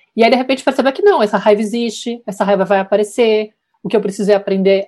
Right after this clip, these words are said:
a lidar com ela de uma forma um pouco mais ok. E quando eu não der conta, ok também, porque hoje eu dei conta disso, eu cheguei até aqui, a aprender a honrar quem eu sou,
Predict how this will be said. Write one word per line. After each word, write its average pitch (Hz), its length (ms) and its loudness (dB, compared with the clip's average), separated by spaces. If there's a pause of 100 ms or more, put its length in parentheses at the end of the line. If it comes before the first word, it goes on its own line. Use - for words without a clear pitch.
a 180 100 0
lidar 208 520 0 (100)
com 240 140 -6
ela 196 220 0
de 196 100 -6
uma 190 120 -2
forma 185 220 -4
um 180 40 -6
pouco 190 280 -8
mais 180 280 -6 (120)
ok. 202 640 4 (460)
E 330 240 6
quando 339 460 4
eu 269 60 2
não 233 120 -2
der 208 120 4
conta, 226 800 0 (340)
ok 339 380 4
também, 185 560 -2
porque 214 380 -2 (160)
hoje 302 460 6
eu 220 100 4
dei 208 140 4
conta 320 400 -2
disso, 277 440 -2
eu 202 60 -2
cheguei 233 200 -2
até 247 160 0
aqui, 277 360 -2
a 208 140 4
aprender 233 280 -2
a 277 60 4
honrar 262 320 2
quem 233 120 -6
eu 214 100 2
sou, 247 400 0